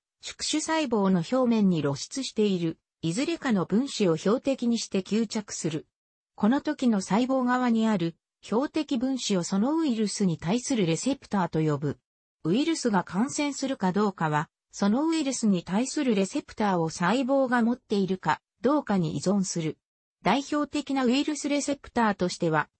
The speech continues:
インフルエンザウイルスに対する気道上皮細胞のシーアール三投作や、ヒト免疫不全ウイルスに対するヘルパーT細胞表面のシーディー四分子などが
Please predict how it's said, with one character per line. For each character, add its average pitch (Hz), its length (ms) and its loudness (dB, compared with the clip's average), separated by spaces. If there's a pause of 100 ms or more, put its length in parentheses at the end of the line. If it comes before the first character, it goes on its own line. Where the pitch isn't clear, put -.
イ 220 200 0
ン - 20 -14
フ 294 160 -4
ル 294 100 0
エ 294 100 0
ン 294 120 -4
ザ 294 160 0
ウ 285 100 0
イ 285 80 0
ル 247 100 0
ス 240 160 -2
に 190 140 2
対 202 220 -2
す 269 160 -4
る 220 100 0
気 - 160 -6
道 233 200 2
上 269 220 2
皮 269 120 -10
細 285 240 -4
胞 202 240 0
の 160 220 -4 (200)
シ - 240 -6
ー 226 80 2
ア 285 40 2
ー - 20 2
ル 294 120 -2
三 254 280 -2
投 254 240 -2
作 175 160 0
や、 165 180 0 (240)
ヒ - 120 -16
ト 277 140 2
免 285 260 -2
疫 277 240 -4
不 269 140 -4
全 269 240 0
ウ 285 80 0
イ 285 100 0
ル 247 80 0
ス - 140 -2
に 180 120 2
対 180 220 -2
す - 160 -6
る 165 160 -2 (260)
ヘ 190 160 2
ル 302 120 0
パ 294 180 -2
ー 285 60 -4
T 302 240 -2
細 269 240 -4
胞 262 140 0
表 269 300 0
面 208 220 4
の 180 100 2
シ 247 280 0
ー 269 40 0
デ 277 100 -4
ィ 269 100 0
ー 202 60 2
四 214 200 2
分 247 220 0
子 220 160 -4
な 190 120 2
ど 180 120 -2
が 151 180 -2